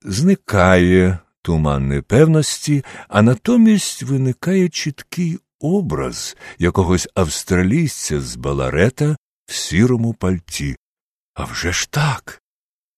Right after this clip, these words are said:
До того ж, він з місцевих жителів, бо до ставка можна підійти або з боку ферми, або з боку маєтку,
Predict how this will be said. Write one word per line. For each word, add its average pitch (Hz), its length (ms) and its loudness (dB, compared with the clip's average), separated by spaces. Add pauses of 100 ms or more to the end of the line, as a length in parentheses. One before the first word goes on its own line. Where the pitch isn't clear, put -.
(280)
До 151 140 0
того 170 300 2
ж, - 280 -8
він 165 540 0 (100)
з 78 240 -8
місцевих 104 1080 0
жителів, 69 800 -10 (260)
бо 92 160 0
до 85 120 0
ставка 82 560 -4
можна 82 360 -2
підійти 85 640 -4 (220)
або 73 240 -4
з 65 80 -10
боку 69 320 -8
ферми, 76 720 -4
або 65 240 -10
з 58 80 -14
боку 107 380 -8
маєтку, 123 680 -2